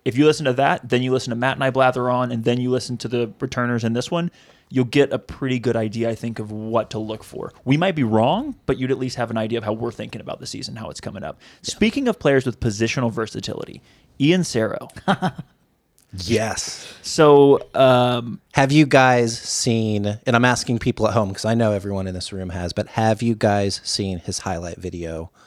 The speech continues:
Speaker 3: Dear God.
Speaker 1: So this is, if you
Speaker 2: Which
Speaker 1: guys want a
Speaker 2: one?
Speaker 1: little
Speaker 2: I found a, I found two.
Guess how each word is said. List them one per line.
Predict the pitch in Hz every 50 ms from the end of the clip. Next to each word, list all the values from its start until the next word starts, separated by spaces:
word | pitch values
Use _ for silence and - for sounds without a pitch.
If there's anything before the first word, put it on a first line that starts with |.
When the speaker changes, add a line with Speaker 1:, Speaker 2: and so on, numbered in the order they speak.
| _ _ _ _ _ -
Speaker 3:
Dear | 92 85 90 92
God. | - - 65 62 - 92 - _ _ _ _ _ _ _ _ _ - - - - _
Speaker 1:
So | - 123
this | 131 147 156
is, | 180 151
if | 135 - 135 131
you | 135
Speaker 2:
Which | 131 -
Speaker 1:
guys | 185
want | 127 127 131
a | 131
Speaker 2:
one? | 117 113
Speaker 1:
little | 113 110 - - _ _
Speaker 2:
I | 120
found | - 147 135 120 113 110 98
a, | 110 110 - _ _
I | - 127
found | - 147 120 - -
two. | - 120 107 98 101 104